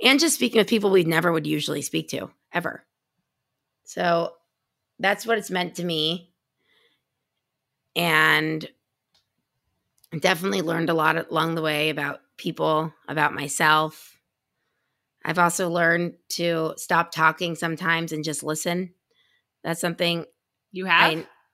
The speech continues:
Speaker 1: y-, yeah, go back and listen to
Speaker 2: <laughs>
Speaker 1: episode one versus where we are now, listening to a guest.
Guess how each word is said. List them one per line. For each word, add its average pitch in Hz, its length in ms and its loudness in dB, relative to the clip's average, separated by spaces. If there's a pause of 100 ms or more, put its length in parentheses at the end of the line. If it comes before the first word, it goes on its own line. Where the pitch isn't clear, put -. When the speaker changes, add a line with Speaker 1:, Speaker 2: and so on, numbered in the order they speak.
(1040)
Speaker 1:
y-, - 100 -12 (140)
yeah, - 300 4 (160)
go 226 180 6
back 277 240 6
and 226 120 2
listen 208 300 2
to 208 100 4
Speaker 2:
<laughs> - 80 2
Speaker 1:
episode 202 460 2
one 180 500 2 (640)
versus 196 300 4
where 202 160 6
we 202 140 6
are 180 160 4
now, 170 320 2
listening 175 400 -2
to 175 120 -4
a 165 60 0
guest. 160 480 0